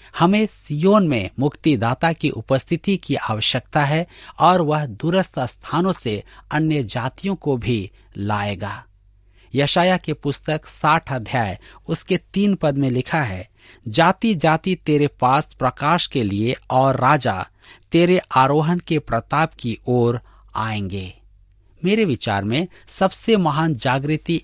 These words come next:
एक भावी घटना है। रोमियो की पत्री ग्यारह अध्याय उसके पन्द्रह पद में पौलुस कहता है, "क्योंकि जब उनका त्याग दिया जाना जगत के मिलाप का कारण हुआ,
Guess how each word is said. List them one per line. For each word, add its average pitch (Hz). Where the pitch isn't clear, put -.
एक 143
भावी 123
घटना 117
है। 95
रोमियो 214
की 190
पत्री 151
ग्यारह 117
अध्याय 110
उसके 139
पन्द्रह 170
पद 135
में 139
पौलुस 117
कहता 143
है, 92
"क्योंकि 208
जब 190
उनका 170
त्याग 156
दिया 127
जाना 113
जगत 160
के 165
मिलाप 135
का 143
कारण 135
हुआ, 107